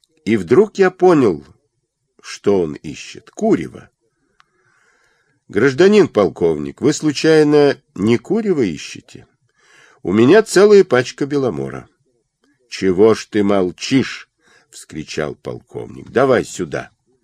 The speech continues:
Прикуривал торопливо, спички ломались в пальцах, затягивался с жадностью. Дым выпускал долго, прикрыв от удовольствия глаза. Злой курильщик. «Тебя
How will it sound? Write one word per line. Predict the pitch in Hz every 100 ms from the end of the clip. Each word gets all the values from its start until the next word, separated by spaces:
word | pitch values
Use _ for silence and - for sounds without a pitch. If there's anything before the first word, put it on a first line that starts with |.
| _ _ _ _ _ _ _ - - - _ -
Прикуривал | 113 139 175 208 190 175 135
торопливо, | 135 120 107 92 123 135 123 98 _
спички | - - 107 101 -
ломались | 90 82 76 69 65 -
в | -
пальцах, | 67 - - - _ _
затягивался | - 80 101 110 98 90 82 - 65
с |
жадностью. | 64 62 98 - 76 - - - _ - - - -
Дым | - 104 127
выпускал | 104 95 98 - 104 104
долго, | 73 71 120 101 71 67 _ _ _ _ -
прикрыв | 80 73 101 127 120 - _
от | - -
удовольствия | 69 65 76 92 - - -
глаза. | 73 64 - 58 - _ _ _ _
Злой | 67 65 58 92 95
курильщик. | - 64 55 - - - - _ _ _ _ _ _ _ _ _ _ _ _ _ _ _ _ _ _ _ _ _ _ _
«Тебя | 127 123 170 165 147